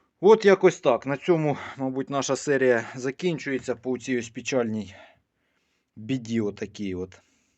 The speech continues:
Саша біда, як каже дядько Максим, Максим, добрався і сюди.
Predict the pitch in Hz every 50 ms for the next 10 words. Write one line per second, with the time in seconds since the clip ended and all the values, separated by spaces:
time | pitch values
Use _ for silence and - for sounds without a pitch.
0 | _ _ _ - - 143 143 127 - 131 120 120 131 135 135 156 175 185 175 160
1 | - _ _ _ _ _ _ _ _ _ - 135 123 120 - 143 143 131 127 135
2 | 131 135 131 127 - - 127 127 123 117 - - 135 131 127 123 117 - - 110
3 | 120 123 117 - - 131 123 113 110 123 123 127 147 147 135 113 - 135 123 117
4 | 113 - 135 123 107 101 87 76